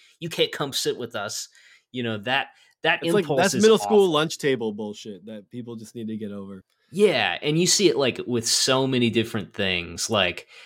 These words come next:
Speaker 1: uh, you know, somebody gets a tattoo that someone doesn't think is extravagant enough or big enough or means enough, or it was,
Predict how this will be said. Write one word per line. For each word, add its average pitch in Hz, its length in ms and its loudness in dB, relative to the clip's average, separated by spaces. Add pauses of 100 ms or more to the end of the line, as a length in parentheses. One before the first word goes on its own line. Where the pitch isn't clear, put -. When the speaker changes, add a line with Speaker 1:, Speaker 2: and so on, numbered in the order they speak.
(300)
Speaker 1:
uh, 69 720 -12
you 87 200 -10
know, 92 140 -14 (280)
somebody 131 480 0
gets 113 360 -2
a 104 100 -4
tattoo 110 960 -4
that 95 200 -6
someone 101 420 -6
doesn't 101 380 -6
think 98 400 -6 (500)
is 92 580 0 (360)
extravagant 104 760 2
enough 101 340 2
or 117 60 4
big 117 320 2
enough 110 400 0
or 120 80 2
means 120 400 4
enough, 110 400 2
or 117 180 2
it 101 100 -2
was, 110 280 -6